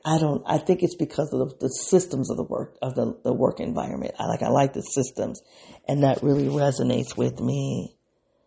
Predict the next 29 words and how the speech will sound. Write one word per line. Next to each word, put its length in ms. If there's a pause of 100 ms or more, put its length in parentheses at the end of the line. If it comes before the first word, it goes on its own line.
(300)
Um, 520 (600)
I 120
think 240
this 200
interest, 440
it, 260
I 80
think 240
it 100
has 160
been 520 (100)
one 300
of 80
the 60
reasons 260
why 240
getting 340
back 240
into 180
business 460
is 100
hard, 520 (720)
because 920 (220)
that 260
dominant 520
me 600 (240)
is 140
less 240
entrepreneurial. 920